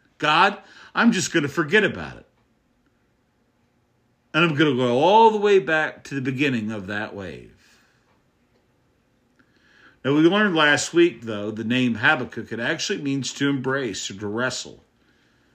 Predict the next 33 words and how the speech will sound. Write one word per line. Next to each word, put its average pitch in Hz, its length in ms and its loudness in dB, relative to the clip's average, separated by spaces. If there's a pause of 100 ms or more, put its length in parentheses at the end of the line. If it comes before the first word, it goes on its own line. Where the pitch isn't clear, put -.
(1200)
If 135 120 -2
this 196 220 6
person 190 560 2
who 147 140 0
comes 180 460 -2
to 165 300 -2 (380)
this 170 240 4
point 190 560 4
of 139 160 -8
crisis 165 680 2
in 160 120 0
their 139 100 0
faith, 160 460 0
like 135 160 -6
we're 135 140 -6
talking 131 500 -4
about, 101 340 -6
if 113 160 -10
they, 147 320 -2 (340)
if 107 100 -12
they 190 120 6
will 214 160 4
continue 170 640 0
to 160 400 -2
embrace 180 880 2
God, 78 560 -6 (1120)
even 214 560 4
wrestle 214 680 6
with 165 360 0
God 147 360 0
during 175 320 2
difficult 208 440 -2
times, 78 400 -14